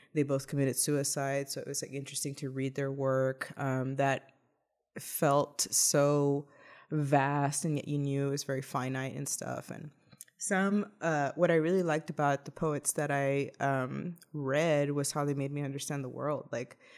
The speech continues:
when I read Douglas Anderson, I, like, understood what Vietnam was about. I understand now why it affects our American, um, kind of,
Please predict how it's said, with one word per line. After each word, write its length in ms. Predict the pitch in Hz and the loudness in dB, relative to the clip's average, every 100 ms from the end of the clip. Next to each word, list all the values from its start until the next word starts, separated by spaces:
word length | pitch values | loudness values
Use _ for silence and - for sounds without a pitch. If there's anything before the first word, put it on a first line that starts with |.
| - - | -20 -6
when 140 | 156 | 0
I 80 | 147 | 2
read 300 | 143 143 147 | 4 2 2
Douglas 360 | 147 143 139 - | 0 0 -2 -4
Anderson, 640 | 127 139 135 175 170 170 | -6 -4 -4 -2 -2 -2
I, 120 | 143 | 0
like, 240 | 139 131 - | 0 -2 -2
understood 880 | 143 139 131 135 - - 139 131 135 | -2 -2 -2 2 2 2 -2 0 -2
what 200 | 131 117 | -4 -6
Vietnam 720 | 131 123 120 131 113 110 120 - | -2 -2 -2 -4 -4 -6 -8 -8
was 200 | 131 131 | -6 -6
about. 360 | - 101 78 - | -4 -4 -4 -4
I 100 | 131 | -6
understand 680 | - 139 131 - 147 131 135 | -2 -2 -2 -4 -4 -4 -4
now 400 | 123 113 117 135 | -6 -6 -6 -8
why 400 | - 123 120 113 - | -6 -4 -4 -6 -8
it 80 | 143 | -10
affects 560 | - 135 123 - - - | -8 -8 -6 -6 -6 -8
our 380 | - 131 127 131 - | -8 -6 -6 -8 -6
American, 840 | 139 131 123 123 - 117 110 156 - - - - | -6 -4 -4 -6 -8 -10 -8 -10 -12 -20 -20 -8
um, 460 | 139 110 - - 143 _ _ _ - | -4 -4 -6 -12 -14 _ _ _ -8
kind 260 | 165 131 127 | -2 -2 -2
of, 440 | 127 135 - - | -4 -8 -12 -12